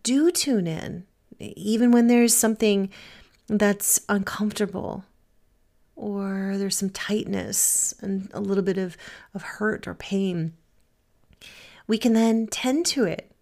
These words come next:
We can tend to it. So, when we need a boundary reset, take a little moment and check in with your body.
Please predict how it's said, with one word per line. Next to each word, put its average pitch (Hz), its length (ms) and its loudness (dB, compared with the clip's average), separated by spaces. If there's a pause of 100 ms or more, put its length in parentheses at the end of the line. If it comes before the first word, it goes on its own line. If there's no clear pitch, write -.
We 214 80 -6
can 214 180 -2
tend 196 340 -2
to 185 140 -8
it. - 260 -12 (2250)
So, 185 640 2 (2000)
when 196 200 -4
we 208 140 2
need 262 180 -2
a 294 60 -2
boundary 202 720 -2
reset, 185 800 -2 (1700)
take 262 160 2
a 302 60 8
little 294 180 4
moment 262 340 4
and 214 320 -2
check - 440 0
in 233 400 4
with 208 280 2
your 190 140 0
body. 180 640 -6